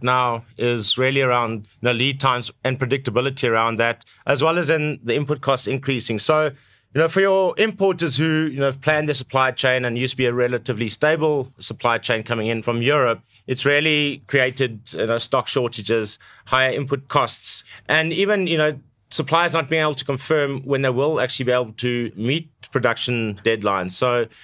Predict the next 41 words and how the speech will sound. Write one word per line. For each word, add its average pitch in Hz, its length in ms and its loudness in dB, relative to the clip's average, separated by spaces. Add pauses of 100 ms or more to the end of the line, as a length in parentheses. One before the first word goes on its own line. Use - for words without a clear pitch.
(140)
you 139 120 -2
know, 151 80 4
and 151 100 0
with 180 160 2
that 170 220 2
then 165 160 0
comes 165 280 0
possibility 139 680 0
of 123 140 0
needing 127 240 -2
to 131 100 -2
air 135 180 2
freight 139 300 0
cargo 139 320 0
in 156 300 -2 (200)
due 127 160 -2
to 127 120 -4
the, 123 280 2
the 117 100 -2
time 127 260 0
sensitivity 143 640 -2
of 165 100 2
it. 180 200 -4 (160)
And 139 500 0 (100)
then 143 140 0
you 196 80 0
also 208 220 0
have 170 180 2
a 165 60 0
situation 147 600 -2
with 135 300 -2
port 170 220 0 (100)
congestion 117 840 -2
and 120 180 -2
the 110 40 -2
strikes 139 340 0
that 113 100 -4
I 113 40 -2
mentioned 120 340 -4
earlier, 113 460 0 (340)
is 131 420 0